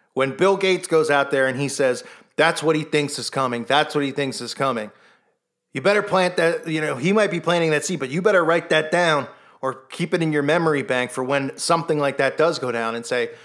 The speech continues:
"Yeah, he told us in advance." Oh, he's a genius. Or, "Was it planned in advance?"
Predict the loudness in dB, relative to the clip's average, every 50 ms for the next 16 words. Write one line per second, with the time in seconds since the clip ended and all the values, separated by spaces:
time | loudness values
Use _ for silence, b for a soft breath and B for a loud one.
0 | B B B 2 2 2 4 2 -2 -2 0 2 4 4 4 2 0 0 2 2
1 | 2 2 0 0 2 2 4 4 2 0 -2 -4 -4 -2 -2 -2 0 0 -2 -4
2 | -6 -8 -6 _ 2 2 4 6 4 4 4 2 0 -4 -6 -6 -8 -2 2 2
3 | 4 4 4 2 0 0 -4 -4 -6 -6 -8 -8 -8 -10 -12 -12 -12 -12